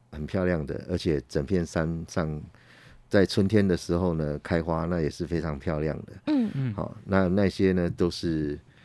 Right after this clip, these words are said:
Speaker 1: 所谓的一种金丝猴，它很喜欢的一个，一个
Speaker 3: 食物。
Speaker 2: 食物。
Speaker 1: 哎，对，食物，对。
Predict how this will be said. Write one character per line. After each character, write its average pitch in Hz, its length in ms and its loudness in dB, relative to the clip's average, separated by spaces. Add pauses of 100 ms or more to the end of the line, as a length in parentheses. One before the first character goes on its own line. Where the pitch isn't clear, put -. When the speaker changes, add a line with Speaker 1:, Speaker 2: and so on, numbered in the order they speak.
(200)
Speaker 1:
所 - 260 0
谓 98 160 6
的 80 220 0
一 - 140 8
种 76 340 -2 (300)
金 113 200 6
丝 113 220 4
猴， 78 280 2 (400)
它 104 160 4
很 98 120 6
喜 78 240 -2
欢 87 180 2
的 80 140 4
一 80 80 2
个， 71 340 -2 (440)
一 92 100 0
个 76 380 0 (400)
Speaker 3:
食 - 240 -8
物。 - 20 -4
Speaker 2:
食 113 320 -2
物。 185 160 -2
Speaker 1:
哎， 80 140 -4
对， 76 280 -6
食 - 220 -14
物， 78 160 -8 (160)
对。 - 100 -8